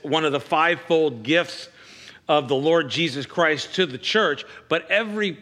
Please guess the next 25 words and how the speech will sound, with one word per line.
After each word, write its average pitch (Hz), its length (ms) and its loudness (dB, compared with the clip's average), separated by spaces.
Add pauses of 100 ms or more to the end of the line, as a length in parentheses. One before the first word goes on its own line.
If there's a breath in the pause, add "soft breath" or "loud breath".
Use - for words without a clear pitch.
(140)
Christian 139 760 0 (200 loud breath)
is 165 220 -2
called 180 680 2 (180 loud breath)
to 165 180 2
evangelism. 147 1000 0 (1900 loud breath)
Well, 135 160 -4
what 180 200 2
in - 40 -12
the 175 80 0
world 156 320 4
is 185 220 0
evangelism? 92 720 -8 (280)
<laughs> - 300 -4
That's 208 400 -4
a 175 60 -4
good 156 240 -4
question. 180 500 -2 (360 loud breath)
Evangelism 160 1000 0
is 170 160 -4
communicating 170 1160 -2 (260 loud breath)
the 151 80 4
gospel 175 640 2
of 156 100 -4
Jesus 170 420 -2
Christ. 220 720 -2